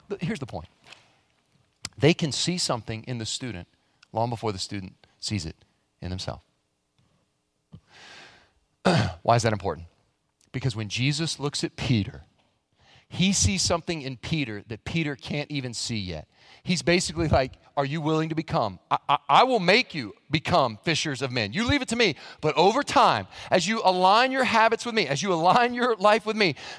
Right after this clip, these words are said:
Peter cannot imagine that he's gonna preach to the nations. Right? Andrew can't imagine thousands of miles. He's never been anywhere further than the Lake of Gennesaret over there in, in,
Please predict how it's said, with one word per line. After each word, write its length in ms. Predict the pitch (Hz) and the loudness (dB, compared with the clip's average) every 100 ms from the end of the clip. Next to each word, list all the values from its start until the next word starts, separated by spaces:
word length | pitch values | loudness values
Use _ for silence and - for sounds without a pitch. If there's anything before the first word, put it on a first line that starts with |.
| - | 4
Peter 300 | 294 311 294 | 4 6 2
cannot 560 | - 277 294 302 269 226 | 0 4 6 6 6 4
imagine 680 | 233 247 277 311 359 208 170 | 2 2 4 6 4 0 -2
that 100 | 185 | -2
he's 160 | 254 | 0
gonna 200 | 277 226 | 0 0
preach 440 | - - 294 - - | 0 0 0 -2 -2
to 100 | 277 | 0
the 160 | 220 | 2
nations. 1120 | 202 208 262 311 381 - 233 143 92 - - - _ - | 0 0 2 2 2 0 -2 -4 -8 -10 -10 -12 _ -6
Right? 160 | 202 - - - | -6 -8 -10 2
Andrew 380 | 285 320 285 233 | 4 4 0 0
can't 240 | - 302 | 2 2
imagine 500 | 240 285 349 226 185 - | 2 2 2 2 -2 4
thousands 420 | 262 339 339 330 | 6 4 2 -2
of 80 | 285 | 2
miles. 200 | 294 262 | 4 4
He's 80 | 392 | 2
never 140 | 370 | 2
been 140 | 320 | 4
anywhere 300 | 277 320 311 | 2 4 4
further 400 | 269 269 294 311 | 4 4 4 2
than 140 | 285 247 | -2 -2
the 80 | 208 | 0
Lake 260 | 240 311 | 0 0
of 100 | 302 | -4
Gennesaret 500 | 262 247 240 - 127 | -2 0 0 -2 -2
over 180 | 196 240 | -2 4
there 260 | 262 254 175 - - | 6 6 2 -6 -6
in, 120 | |
in, 20 | 208 | -2